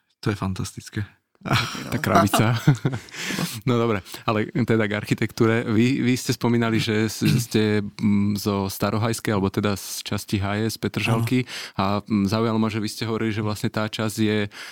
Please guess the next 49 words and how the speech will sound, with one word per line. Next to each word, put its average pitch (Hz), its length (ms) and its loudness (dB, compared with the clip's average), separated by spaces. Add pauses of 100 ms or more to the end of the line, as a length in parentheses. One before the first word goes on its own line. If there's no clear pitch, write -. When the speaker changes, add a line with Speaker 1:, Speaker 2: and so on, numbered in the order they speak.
(120)
Speaker 2:
iná, 117 460 2
e, 107 340 -2
zástavbou, 117 560 0
že 117 160 0
je - 60 -4
taká 107 180 -4
nižšia 107 480 0
a 110 80 0
že 101 140 -2
vlastne, 107 640 0
mm, 104 520 0
ste - 220 -8
spomínali, 107 380 0
že 104 120 2 (200)
ako 107 200 -2
výhľad 107 360 2
z 104 240 -6
okna, 107 340 0
že 98 80 -4
bol 104 220 0
na 101 160 2
les. 117 260 -2 (320)
Človek, 110 380 0
e, - 140 -4 (260)
keď, 107 240 0
e, 104 80 0 (240)
není 110 260 2
priamo 107 380 2
z - 80 -6
Petržalky 107 500 -2
alebo 101 300 0
nejak - 500 -4
nad 104 160 0
tým 101 220 0
nerozmýšľa, 104 500 0
tak - 140 -6
sa - 80 0
mu 104 80 2
to 110 100 0
zdá 104 140 2
divné, 104 340 4
ale 101 240 0 (300)
keď - 100 -4
si - 100 -4
pozrie 104 360 0
mapu, 101 300 0
to 107 120 -2
je 95 60 2
vlastne 101 300 0